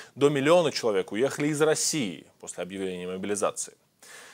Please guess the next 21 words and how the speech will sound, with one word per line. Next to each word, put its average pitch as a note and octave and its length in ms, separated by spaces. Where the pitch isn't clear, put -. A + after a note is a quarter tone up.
Радио F3+ 300
«Свобода» E3+ 360
сегодня B2 320
запускает D3 520
масштабный D#3+ 580
проект C#3+ 380
о A2+ 40
проблемах C3+ 520
мигрантов G2 640
на F#2+ 120
различных A#2+ 460
платформах, A#2 560
на - 80
разных B2 320
языках. A2+ 400
Сегодня F#2+ 260
выходят F#2+ 360
материалы A#2 480
о G2 40
беженцах G#2 600
из F#2+ 340